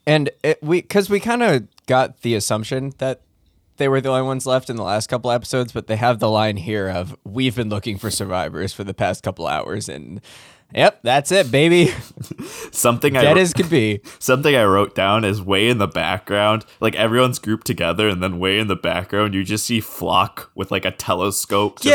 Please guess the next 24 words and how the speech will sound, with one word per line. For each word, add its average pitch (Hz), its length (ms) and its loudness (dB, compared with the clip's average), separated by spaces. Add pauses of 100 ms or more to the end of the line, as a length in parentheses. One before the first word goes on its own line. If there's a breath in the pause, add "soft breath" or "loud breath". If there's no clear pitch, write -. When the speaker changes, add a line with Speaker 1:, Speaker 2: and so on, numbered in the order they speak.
Speaker 1:
Yeah. 127 160 4
Speaker 2:
like, 98 160 0
looking 117 380 2
around, 104 640 4
and 107 100 -2
he 139 120 2
looks 170 260 2
really 123 240 2
dopey, 92 560 -2 (120)
and 107 100 -4
I 107 60 -2
just 104 180 -6
thought 101 180 4
it 87 80 -2
looked 90 180 -6
f-, - 200 -16
goofy. 90 520 -6
<laughs> - 60 -20 (1200 loud breath)
Speaker 1:
It's 214 220 2
like 240 120 4
a 233 80 4
proper 165 560 2
fucking, 143 440 2
like, 107 180 0